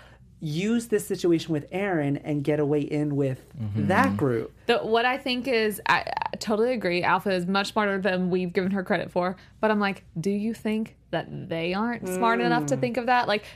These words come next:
Speaker 3: she's just thinking, "Oh, they took Lydia in, whatever."
Speaker 2: Yeah.
Speaker 3: But, like, I don't think, I think Aaron c-, is gonna be like, if she, if this person is get, getting too close to me, I think he could potentially use that in a way to actually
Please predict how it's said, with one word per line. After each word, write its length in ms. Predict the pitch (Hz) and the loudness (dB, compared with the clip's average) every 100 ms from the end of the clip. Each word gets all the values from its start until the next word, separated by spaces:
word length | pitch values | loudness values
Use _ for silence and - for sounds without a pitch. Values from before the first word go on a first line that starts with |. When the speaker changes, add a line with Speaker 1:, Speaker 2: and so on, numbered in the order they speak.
| - | -8
Speaker 3:
she's 340 | - 302 320 | 0 2 2
just 160 | 262 - | 0 0
thinking, 320 | 220 208 202 | -2 -2 0
"Oh, 200 | - 240 | 0 2
they 160 | 226 220 | 2 2
took 240 | 220 240 | 0 -2
Lydia 340 | 220 208 202 185 | 0 2 2 0
in, 380 | 185 202 208 208 - - | 0 0 -2 -4 -10 -2
whatever." 320 | 185 196 208 202 | 2 4 4 4
Speaker 2:
Yeah. 80 | 202 | 4
Speaker 3:
But, 120 | 190 | 4
like, 220 | 190 180 - - | 4 2 -6 0
I 140 | 180 240 | 4 6
don't 260 | 294 196 | 4 -2
think, 380 | - 202 190 185 - - - | 0 0 0 -2 -8 -6 2
I 120 | 226 | 4
think 240 | 311 233 | 4 2
Aaron 480 | - 311 180 156 170 | 4 4 2 -2 -4
c-, 120 | - 220 | -2 -2
is 340 | - - - | 0 -2 0
gonna 180 | 208 190 | 2 2
be 100 | 190 | 2
like, 200 | 180 180 | 2 0
if 180 | 202 208 | -2 -2
she, 260 | - 226 | -2 -2
if 140 | - 196 | 0 0
this 140 | 220 | -2
person 380 | - 233 226 214 | 0 -2 0 0
is 120 | 190 175 | -2 -2
get, 240 | 196 - 185 180 | -4 -4 -6 0
getting 280 | 208 202 190 | 2 2 -2
too 200 | - 208 | -2 0
close 300 | 208 196 - | 0 0 0
to 100 | 233 | -2
me, 280 | 247 269 - - - - - | -2 -4 -8 -20 -20 -2 2
I 80 | |
think 220 | 196 196 175 | 2 0 -2
he 180 | 220 | -2
could 180 | 196 185 | 0 -2
potentially 460 | 202 185 175 180 175 | -4 -4 -2 -2 0
use 240 | 170 170 | 0 0
that 280 | - 170 - | 0 0 -2
in 160 | - 185 | -2 -2
a 80 | 165 | 0
way 340 | 170 165 156 156 | -2 -2 -4 -6
to 200 | - - | -6 -4
actually 640 | 165 - - 156 143 180 | -6 -6 -8 -4 -6 -8